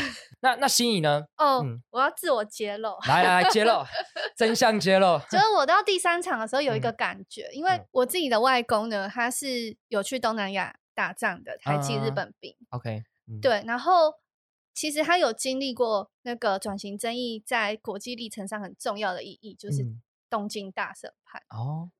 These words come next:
Speaker 2: 他有参与，因为他那时候曾经是那个，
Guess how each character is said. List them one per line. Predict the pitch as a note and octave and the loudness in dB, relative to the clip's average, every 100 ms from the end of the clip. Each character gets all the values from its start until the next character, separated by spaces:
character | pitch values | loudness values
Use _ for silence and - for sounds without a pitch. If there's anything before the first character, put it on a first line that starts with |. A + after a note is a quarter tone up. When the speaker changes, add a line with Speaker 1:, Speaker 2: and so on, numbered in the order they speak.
| _ | _
Speaker 2:
他 | - A#3+ | -8 -6
有 | G#3 | -4
参 | - G#3+ G3+ | -8 -8 -8
与， | - C#3 _ | -12 -20 _
因 | D4 | 0
为 | D#4 | 0
他 | D4+ D#4 | 0 0
那 | C#4+ | 0
时 | C#4 | -2
候 | G#3+ A#3+ A3+ | -2 -2 -2
曾 | B2+ A#2+ | -6 -6
经 | A#2+ A3+ | -6 -8
是 | A#3+ - A#3 | -8 -8 -8
那 | G3+ G3+ | -10 -12
个， | - - - | -12 -14 -16